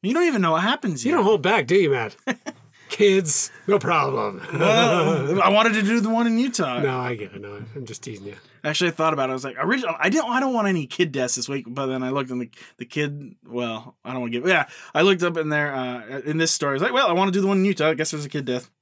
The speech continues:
Speaker 2: Oh, wow.
Speaker 1: <laughs> And he is your typical eleven-year-old boy with a loving family.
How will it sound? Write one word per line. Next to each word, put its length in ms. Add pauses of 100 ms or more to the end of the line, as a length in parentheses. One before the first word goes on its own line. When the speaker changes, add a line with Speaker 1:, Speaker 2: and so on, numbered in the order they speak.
(140)
Speaker 2:
Oh, 760 (500)
wow. 160
Speaker 1:
<laughs> 320
And 160
he 100
is 160
your 120
typical 440
eleven-year-old 920
boy 540
with 260
a 180
loving 360
family. 580